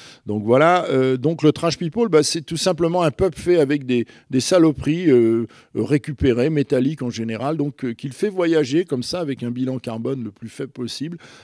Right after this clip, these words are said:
et qui vient installer dans tous les lieux, euh, qui sont les lieux de, bah, de, on pourrait dire de, de la détérioration, euh, écologique, hein, euh, que, que nous connaissons bien, hors, euh, hors, euh, monde urbain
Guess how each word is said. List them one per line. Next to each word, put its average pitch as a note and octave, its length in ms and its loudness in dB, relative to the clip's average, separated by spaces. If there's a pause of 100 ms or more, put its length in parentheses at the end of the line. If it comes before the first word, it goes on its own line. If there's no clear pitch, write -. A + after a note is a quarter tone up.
et A#2+ 80 -6
qui C3+ 140 -8
vient D#3+ 180 0
installer D3+ 400 4
dans C3+ 140 0
tous E3 160 -4
les C3+ 120 4
lieux, B2+ 520 4
euh, - 20 -4
qui A2 160 -8
sont C3+ 160 -6
les A2 140 -4
lieux A2+ 220 -4
de, G2+ 200 -10 (400)
bah, A2 220 -8
de, A2 160 -14 (100)
on A2 80 -18
pourrait A2 240 -14
dire A#2+ 160 -8
de, G#2+ 140 -8
de G#2+ 100 -10
la A2+ 140 -4
détérioration, C3+ 1120 2
euh, A2+ 80 -6
écologique, A2 640 -8
hein, G#2 80 -16 (400)
euh, G2 100 -14
que, - 140 -16
que G#2 180 -10
nous G2+ 160 -4
connaissons G#2+ 460 -10
bien, A2+ 320 -6
hors, E3 440 2
euh, C3+ 140 -2
hors, D3+ 300 -2
euh, B2 240 -6
monde C3 540 -4
urbain G#2 360 -8